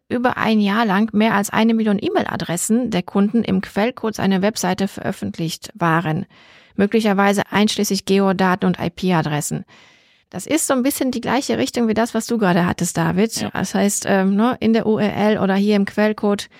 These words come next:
Speaker 1: Von daher, ich glaub, da ist die Sensibilisierung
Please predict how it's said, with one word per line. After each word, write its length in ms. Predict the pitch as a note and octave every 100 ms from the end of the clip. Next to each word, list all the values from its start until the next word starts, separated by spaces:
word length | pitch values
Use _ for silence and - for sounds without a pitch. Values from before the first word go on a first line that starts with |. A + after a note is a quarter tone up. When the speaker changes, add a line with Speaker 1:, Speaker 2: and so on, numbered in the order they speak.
| _
Speaker 1:
Von 220 | - F#3+
daher, 420 | G3 G3+ G3+ G3+ - _
ich 140 | - -
glaub, 300 | G3 A3+ _ E4+ _
da 140 | G3 -
ist 240 | B3 -
die 260 | A#3 A#3 A3
Sensibilisierung 1040 | A3+ A3+ A3+ A3 A3+ A3 A#3+ A#3 A3+